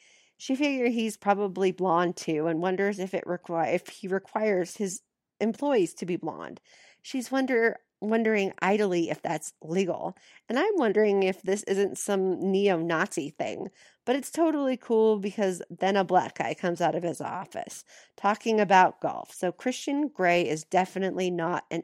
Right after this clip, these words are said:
Aryan nationalist. The blonde send Anna into Mister Grey's office,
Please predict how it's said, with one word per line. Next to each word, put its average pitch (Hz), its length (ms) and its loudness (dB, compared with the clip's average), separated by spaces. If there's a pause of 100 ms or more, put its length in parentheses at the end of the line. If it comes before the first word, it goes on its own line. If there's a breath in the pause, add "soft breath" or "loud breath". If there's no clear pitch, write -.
(100)
Aryan 170 500 0
nationalist. 151 920 -8 (1600 loud breath)
The 233 120 2
blonde 233 500 0
send 220 460 0
Anna 160 580 -2
into 202 460 -2
Mister 185 320 -4
Grey's 175 320 0
office, - 640 -10